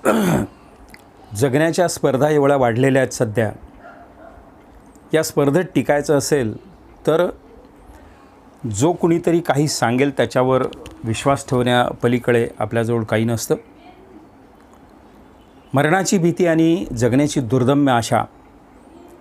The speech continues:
या सगळ्या गोष्टींमध्ये आरोग्याच्या दृष्टीनं माणूस अतिशय चिंताक्रांत होत चाललेला आहे.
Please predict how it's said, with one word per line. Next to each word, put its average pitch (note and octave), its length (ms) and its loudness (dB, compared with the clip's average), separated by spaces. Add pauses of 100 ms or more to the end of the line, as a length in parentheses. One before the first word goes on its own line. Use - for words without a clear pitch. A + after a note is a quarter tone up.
(560)
या C#3+ 340 0
सगळ्या D3+ 600 -2
गोष्टींमध्ये C3+ 960 0 (1160)
आरोग्याच्या F3+ 500 0
दृष्टीनं D#3+ 400 0
माणूस C#3+ 300 0
अतिशय C#3+ 560 0 (480)
चिंताक्रांत C#3 640 0
होत C#3 180 -2
चाललेला C#3+ 380 -2
आहे. D3 60 -8